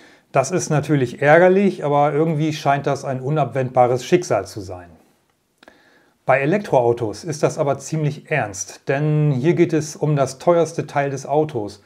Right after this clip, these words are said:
Bei den aktuellen Autos wird, äh, sind die Batteriekosten ungefähr zwanzig bis fünfundzwanzig Prozent des Grundpreises. Und wenn da ein Akku kaputt geht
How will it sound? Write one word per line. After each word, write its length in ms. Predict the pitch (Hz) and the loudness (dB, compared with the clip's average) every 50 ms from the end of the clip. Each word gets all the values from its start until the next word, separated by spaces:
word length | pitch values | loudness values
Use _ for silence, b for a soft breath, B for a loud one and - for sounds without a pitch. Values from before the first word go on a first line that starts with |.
| b b b b b b b | b b b b b b b
Bei 120 | 127 127 | 0 0
den 160 | 120 120 120 | 0 2 0
aktuellen 480 | 139 151 151 - 156 143 135 135 143 143 | 0 -2 -2 -2 -2 -2 -2 -4 -4 2
Autos 500 | - 156 170 165 170 156 151 151 - 123 | 4 4 4 4 2 0 0 -2 -2 -2
wird, 300 | 131 139 143 139 - - | -2 -2 -2 -2 -6 -10
äh, 420 | 175 143 135 131 131 131 131 131 127 127 - | -8 -6 -4 -4 -2 -4 -4 -6 -8 -12 -16
sind 260 | - 131 117 131 147 143 | -14 -8 -4 -2 -2 -2
die 60 | 151 | 0
Batteriekosten 800 | 127 135 117 135 120 139 165 - - - 147 139 - - - 151 | 0 0 0 2 0 0 -2 -2 -2 -4 -4 -4 -4 -6 -8 -8
ungefähr 420 | 135 135 131 127 - 139 127 117 | -6 -4 -6 -6 -4 -4 -6 -6
zwanzig 520 | - - - 135 147 156 156 - 156 151 - | -6 -6 -2 -2 -2 -2 -2 -6 -6 -6 -6
bis 160 | 135 120 - | -8 -8 -6
fünfundzwanzig 600 | - 156 139 135 127 - 139 127 123 127 117 - | -2 -2 -2 -2 -2 -4 -4 -4 -4 -6 -10 -10
Prozent 400 | - 127 - - - 131 123 127 | -8 -10 -8 -6 -6 -6 -6 -6
des 140 | 123 110 104 | -6 -6 -2
Grundpreises. 800 | 117 117 151 175 180 - - - 90 90 92 95 98 95 95 - B B B B B B B B B B | 0 0 0 0 -2 -4 -8 -12 -10 -10 -8 -8 -10 -12 -14 -16 B B B B B B B B B B
Und 120 | B 117 - | B -10 -8
wenn 120 | 120 110 | -6 -2
da 180 | 104 117 127 151 | 2 4 4 4
ein 160 | 160 156 151 | 2 0 -2
Akku 260 | 123 147 151 - 160 | -4 -4 -2 -2 -4
kaputt 460 | 151 - 131 - - 165 175 175 - | -4 -4 -4 -4 -2 -2 -2 -2 0
geht 280 | - 170 160 156 156 - | 0 0 0 0 -2 -6